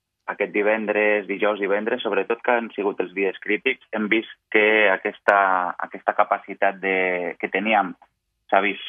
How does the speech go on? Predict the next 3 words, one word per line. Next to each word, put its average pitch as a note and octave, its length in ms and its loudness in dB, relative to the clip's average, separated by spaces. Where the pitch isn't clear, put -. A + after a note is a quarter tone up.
compromesa. G#2 720 0
Eh, F#2+ 400 2
realment, A#2+ 760 4